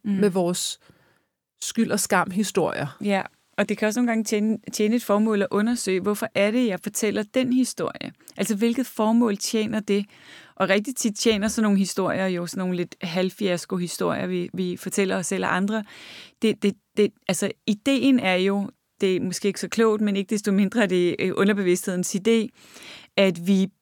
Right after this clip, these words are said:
Speaker 1: gør det for at passe på os selv. Så hvis jeg ikke har sagt, "Ej, jeg drømmer så meget om det her, og det er bare min store passion, jeg vil så gerne ud og bidrage med det," og sådan,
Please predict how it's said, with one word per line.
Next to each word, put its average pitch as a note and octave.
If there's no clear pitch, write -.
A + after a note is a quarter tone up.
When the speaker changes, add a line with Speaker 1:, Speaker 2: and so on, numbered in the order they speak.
Speaker 1:
gør G3
det G#3+
for G3+
at F#3+
passe F#3+
på G3+
os G3+
selv. -
Så G#3
hvis G3+
jeg G#3+
ikke G#3+
har A3+
sagt, F#3+
"Ej, F#3
jeg F3+
drømmer F3+
så G3
meget F3
om F3+
det F3
her, E3+
og E3+
det G3+
er F#3+
bare -
min F#3+
store G3
passion, F#3+
jeg F3+
vil G3+
så G#3+
gerne F#3+
ud G#3
og F#3
bidrage F3
med F3+
det," F3+
og F#3
sådan, F3